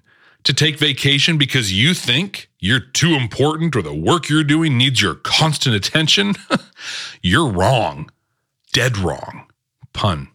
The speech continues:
pun intended. At the beginning of this episode, we get some good and we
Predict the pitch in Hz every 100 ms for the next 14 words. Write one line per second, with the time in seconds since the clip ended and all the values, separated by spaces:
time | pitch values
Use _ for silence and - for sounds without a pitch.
0 | _ _ - 104 - - - 90 76 -
1 | - _ _ _ _ _ - 135 135 131
2 | 120 269 220 160 156 127 - 104 90 85
3 | 110 135 127 135 107 95 117 151 113 104
4 | - 135 135 127 104 107 92